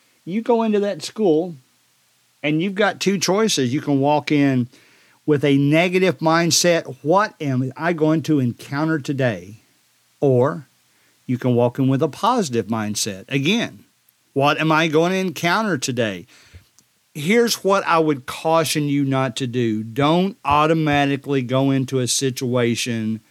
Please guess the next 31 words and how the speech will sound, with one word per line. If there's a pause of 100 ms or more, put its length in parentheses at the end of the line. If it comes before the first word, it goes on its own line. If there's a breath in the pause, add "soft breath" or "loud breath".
(560 soft breath)
that's (720)
been
negative
for
you
in
the
past.
Even
if
you
know
you're
gonna
deal
with
a
student
you've
dealt
with
in
the
past. (260 loud breath)
You've
heard
me
say
on
podcasts
that